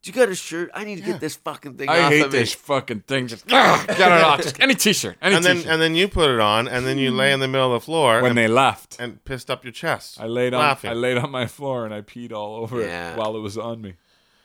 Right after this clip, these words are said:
Speaker 1: Yeah.
Speaker 2: Back to the ring,
Speaker 3: Okay,
Speaker 2: Jay.
Speaker 3: so
Speaker 2: Um,
Speaker 1: I
Speaker 2: so what were
Speaker 1: fucked
Speaker 2: you
Speaker 1: a
Speaker 2: doing in the
Speaker 1: stripper
Speaker 2: wrestling
Speaker 1: on a
Speaker 2: ring?
Speaker 1: pile of rat shit.
Speaker 2: Would you?
Speaker 3: <laughs> Oh, man, that was kinda like wrestling.
Speaker 1: Yeah.
Speaker 3: Remember that story? You were there.
Speaker 1: <laughs>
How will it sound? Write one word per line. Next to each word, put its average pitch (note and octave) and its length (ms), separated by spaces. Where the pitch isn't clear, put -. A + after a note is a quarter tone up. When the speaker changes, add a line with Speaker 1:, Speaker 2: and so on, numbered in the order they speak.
Speaker 1:
Yeah. A2+ 300
Speaker 2:
Back A#3+ 260
to A#3+ 100
the A3 100
ring, G3+ 240
Speaker 3:
Okay, C3+ 380
Speaker 2:
Jay. - 40
Speaker 3:
so - 80
Speaker 2:
Um, D3 840
Speaker 1:
I C3 80
Speaker 2:
so D#3+ 100
what D#3+ 40
were D#3+ 60
Speaker 1:
fucked E3 80
Speaker 2:
you D#3+ 60
Speaker 1:
a D#3+ 40
Speaker 2:
doing D#3+ 160
in D#3 80
the D3+ 60
Speaker 1:
stripper - 20
Speaker 2:
wrestling C#3+ 220
Speaker 1:
on B2 60
a A2+ 80
Speaker 2:
ring? G2+ 60
Speaker 1:
pile B2+ 200
of A2+ 80
rat A#2 260
shit. D3+ 380
Speaker 2:
Would C#3 200
you? D3+ 140
Speaker 3:
<laughs> - 140
Oh, A3+ 200
man, A#3+ 300
that G#3+ 180
was C#4+ 100
kinda G#3+ 220
like D#3 180
wrestling. D3+ 540
Speaker 1:
Yeah. D4 340
Speaker 3:
Remember B3+ 720
that B3 280
story? D4+ 360
You C#4+ 200
were D#4+ 140
there. C4+ 440
Speaker 1:
<laughs> - 1040